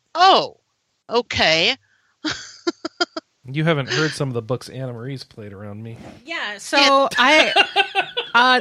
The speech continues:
Speaker 3: there, there's, um, a lady that I like that reads, uh, supernatural romances, and she does it for multiple authors. Her name is
Speaker 2: Romance
Speaker 3: Amanda
Speaker 2: is a
Speaker 3: Ronconi.
Speaker 2: synonym for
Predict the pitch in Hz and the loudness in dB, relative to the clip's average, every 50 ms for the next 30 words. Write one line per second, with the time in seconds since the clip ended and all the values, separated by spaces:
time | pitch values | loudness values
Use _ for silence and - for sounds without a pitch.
0 | 262 233 226 208 208 262 294 294 294 220 190 220 269 285 302 294 285 - 285 262 | 0 -4 -4 2 4 6 6 6 4 4 4 4 4 6 6 4 4 6 6 6
1 | 247 226 220 214 208 202 202 - - - 220 214 208 208 202 220 233 247 240 233 | 8 8 8 6 6 4 2 -2 0 2 4 4 4 4 4 4 4 4 2 2
2 | 233 202 208 196 185 190 185 185 196 208 202 - - 175 170 - 180 190 202 202 | 2 2 4 4 4 4 4 2 2 2 0 0 0 -2 0 0 2 2 4 4
3 | 196 185 170 - - - - - - - 185 180 165 165 160 160 160 - 180 - | 2 2 0 -4 -10 -10 -12 -14 -8 -4 -2 0 0 0 -2 -2 -6 -8 -6 -4
4 | - 220 196 - 214 202 185 185 185 - - 202 185 185 175 165 156 156 - - | -2 0 0 2 2 2 2 2 0 -2 -4 -2 -2 0 0 -2 -4 -6 -8 -8
5 | 190 180 180 185 202 220 233 233 - 277 262 269 262 - - - - _ _ _ | -6 -2 -2 0 0 0 0 -2 0 0 0 0 -2 -4 -8 -14 -16 _ _ _
6 | _ _ _ _ _ _ _ _ - - 208 196 - 240 214 233 233 220 - 233 | _ _ _ _ _ _ _ _ -6 -2 -2 0 0 2 2 4 4 2 2 -2
7 | 202 - 208 190 175 170 175 185 - 180 165 165 147 156 156 151 151 - 196 202 | -2 -2 -2 -2 0 -2 -4 -6 -8 -10 -10 -10 -10 -8 -8 -8 -6 -4 -4 -4
8 | 208 196 - - - - 196 180 170 175 175 180 165 - 170 165 170 170 170 175 | -4 -4 -6 -8 -6 -4 -4 -2 -2 -2 -2 -2 -2 -4 -2 -2 -2 0 0 -2
9 | 170 165 165 160 165 165 - 165 160 165 160 160 151 151 - - - - - - | -2 -2 -2 -2 -2 -2 -2 -4 -4 -6 -6 -6 -6 -8 -10 -12 -14 -18 -16 -12
10 | - - - - | -10 -10 -10 -12